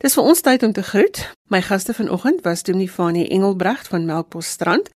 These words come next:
en ons het gesels oor die vierde Lydingsweek. Ethel Pittaway het haar dankbaarheidsreis met ons gedeel.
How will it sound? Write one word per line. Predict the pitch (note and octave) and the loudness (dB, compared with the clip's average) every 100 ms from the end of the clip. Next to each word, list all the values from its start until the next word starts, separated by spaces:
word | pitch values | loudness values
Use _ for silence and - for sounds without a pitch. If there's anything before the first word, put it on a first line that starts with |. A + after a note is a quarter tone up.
| _ - | _ -4
en | G3 | -2
ons | G3 | 0
het | G#3+ | -2
gesels | - F3+ F#3+ E3+ E3+ | -8 -8 -4 -4 -4
oor | F3+ | -6
die | F3+ | -6
vierde | E3+ G3 F#3 E3+ | -8 -6 -6 -6
Lydingsweek. | D#3 E3 G3+ A#3 - A#3+ A#3+ - _ | -6 -4 -4 -4 -4 -4 -4 -10 _
Ethel | - A#3 B3+ | -4 0 0
Pittaway | A#3 A#3 A3+ A3+ G#3+ | 0 0 0 0 0
het | G3 | 0
haar | F#3 E3 E3 | 0 -2 0
dankbaarheidsreis | C#3 F#3 G#3+ G#3+ G3+ F#3 F3+ F#3 | -2 0 -2 -2 -2 -4 -4 -4
met | F#3+ | -6
ons | F#3 F#3 | -6 -6
gedeel. | - F3+ F3+ E3 | -8 -2 0 0